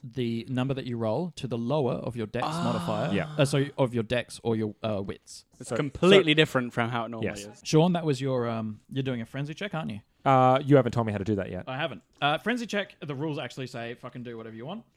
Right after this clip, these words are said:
Speaker 3: Oh, what? What does
Speaker 1: Um,
Speaker 3: that <laughs>
Speaker 2: What does that mean?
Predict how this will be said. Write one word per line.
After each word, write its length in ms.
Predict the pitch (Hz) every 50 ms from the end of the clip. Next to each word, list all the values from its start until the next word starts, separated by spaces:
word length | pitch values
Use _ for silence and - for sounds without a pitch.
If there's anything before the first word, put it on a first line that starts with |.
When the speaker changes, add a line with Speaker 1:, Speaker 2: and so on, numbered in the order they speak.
| _ -
Speaker 3:
Oh, 220 | 147 175 147 - - _ _ - -
what? 300 | 123 151 208 285 349 - _ _ _ _ _ _ _ _
What 140 | _ 185 175
does 100 | 208 226
Speaker 1:
Um, 220 | 277 123 135 - -
Speaker 3:
that 100 | - -
<laughs> 80 | - - 831 906 960 906 -
Speaker 2:
What 20 | -
does 120 | 143 -
that 120 | - - -
mean? 380 | 131 127 165 269 247 160 -